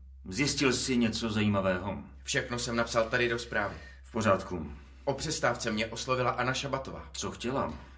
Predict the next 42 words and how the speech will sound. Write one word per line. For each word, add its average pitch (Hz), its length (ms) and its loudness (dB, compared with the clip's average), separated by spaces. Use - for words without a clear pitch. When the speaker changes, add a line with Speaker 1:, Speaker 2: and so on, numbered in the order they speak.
Speaker 2:
Prý 143 180 4
si 139 180 2
všimla, 135 360 0
jak 127 160 -2
si 131 120 0
dělám 123 300 2
poznámky. 120 480 0
Speaker 1:
Což 92 200 -6
odpověděl? 95 720 0
Speaker 2:
Držel 120 340 4
jsem 120 160 -2
se 110 120 -2
legendy, 127 460 2
představil 135 640 0
jsem 131 180 -4
se 123 120 -2
jako 113 200 -2
student 120 440 -2
Růžička. 110 480 -4
Speaker 1:
Jak 156 240 6
reagovala? 92 600 6
Speaker 2:
Zajímalo 123 560 4
jí, 127 140 4
jaký 123 240 2
mám 120 200 6
názor 120 320 4
na 135 100 6
proces. - 520 -2
Řekl 160 280 0
jsem 170 220 0
jí, 160 60 -4
že 160 100 -2
bychom 156 300 -4
se 156 140 -2
někdy 143 280 0
mohli 131 280 2
osobně 123 420 0
vidět. 110 240 -2
Speaker 1:
Pro 151 160 8
začátek 127 600 4
dobrý, 92 340 2
Zivčáku. 78 540 -4